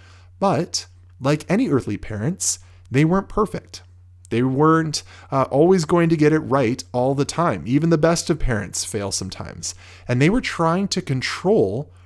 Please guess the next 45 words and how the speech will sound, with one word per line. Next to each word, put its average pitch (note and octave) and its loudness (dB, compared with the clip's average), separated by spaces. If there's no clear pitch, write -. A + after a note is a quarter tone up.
her D#3+ 2
vocation C#3+ -2
instead C#3 0
of B2+ -2
letting A#2+ 0
her C#3 -4
be A#2 -4
free D3 -4
in C3+ 0
going A#2 0
where B2 -2
God G2+ -4
was G#2 -6
calling G#2 -6
her G2+ -10
to G2+ -10
go. G#2 -6
And A#2+ -4
to C3+ -6
the C3 -4
very E3 0
end, A#2 -2
they A2+ 0
tried C3+ 0
to F3 0
convince C3+ -2
her B2+ -4
to A2+ -4
get C3 -4
married. G2+ -6
But C3 0
when A#2+ -2
both D#3 -2
of B3 -8
her F#3+ -6
parents D3+ -4
had G#2+ -8
died B2+ -4
and A2 -4
she - -2
had A#2 2
inherited C3 -2
their G#2+ 0
whole F#3+ 0
estate, D3 -4